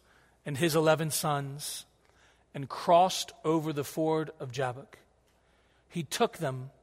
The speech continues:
sent them over the brook, and sent over what he had. Beginning of Ge-, Genesis thirty-two twenty-four, "Then he was left alone."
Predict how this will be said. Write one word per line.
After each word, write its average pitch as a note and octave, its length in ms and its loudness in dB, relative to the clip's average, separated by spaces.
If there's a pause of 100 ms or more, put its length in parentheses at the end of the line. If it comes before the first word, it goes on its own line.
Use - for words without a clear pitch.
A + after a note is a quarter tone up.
(440)
sent - 480 6
them G#3+ 260 2
over F#3 240 6
the E3+ 100 0
brook, D#3+ 400 -4 (720)
and D3 160 -6
sent G3 380 4 (100)
over F3 300 2
what D3+ 260 0
he D3+ 220 -10
had. A#2+ 400 -10 (1000)
Beginning D3+ 320 -2
of C3+ 120 -6
Ge-, D#3+ 280 -8
Genesis D3 520 -6 (440)
thirty-two D3+ 520 -4
twenty-four, D3 680 -2 (400)
"Then D#3 240 -2
he D3+ 260 -6
was C3+ 320 -6
left C3+ 520 -6 (480)
alone." F#2+ 400 -12